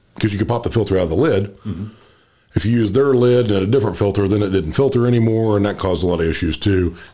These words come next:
Speaker 1: Then they realized, 'cause they made their filter a different length than the stock one.
Speaker 2: Gotcha.
Speaker 1: But it fit their lid.
Speaker 2: Yep.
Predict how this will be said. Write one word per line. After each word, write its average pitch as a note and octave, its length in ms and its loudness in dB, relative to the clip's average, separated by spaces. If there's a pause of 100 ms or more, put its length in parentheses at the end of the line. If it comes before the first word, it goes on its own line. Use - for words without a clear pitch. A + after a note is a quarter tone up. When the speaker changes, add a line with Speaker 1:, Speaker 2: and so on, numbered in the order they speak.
Speaker 1:
Then G#2+ 80 0
they G2+ 100 0
realized, F#2+ 300 -2
'cause G2+ 140 0
they A2+ 100 0
made G#2+ 160 0
their A2 140 2
filter F#2+ 280 0
a F2+ 60 0
different F#2 260 0
length G#2+ 200 0
than E2+ 100 -4
the D#2 100 -2
stock D2+ 280 -6
one. D#2 180 -4 (280)
Speaker 2:
Gotcha. F#2 280 -6
Speaker 1:
But A#2+ 80 2
it - 100 -4
fit - 200 -2
their F2+ 160 0
lid. B2 340 0 (240)
Speaker 2:
Yep. E2+ 140 -18